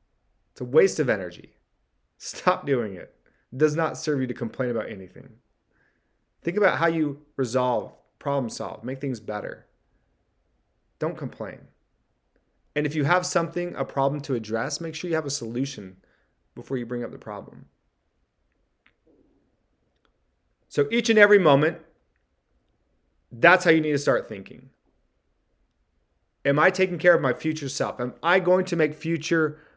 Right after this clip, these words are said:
Parker, future whatever your name is, grateful? Stop procrastinating. What can be done now? Take care of it. Make your su-, future self grateful. In those moments you wanna procrastinate or not do something,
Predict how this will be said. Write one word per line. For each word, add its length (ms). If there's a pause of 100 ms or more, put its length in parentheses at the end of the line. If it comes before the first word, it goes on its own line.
(160)
Parker, 500 (140)
future 340
whatever 400
your 160
name 240
is, 120
grateful? 600 (1080)
Stop 360
procrastinating. 880
What 240
can 240
be 160
done 420
now? 280
Take 260
care 240
of 80
it. 320 (2750)
Make 240
your 100
su-, 260
future 280
self 300
grateful. 340
In 120
those 180
moments 320
you 60
wanna 180
procrastinate 560
or 40
not 200
do 140
something, 460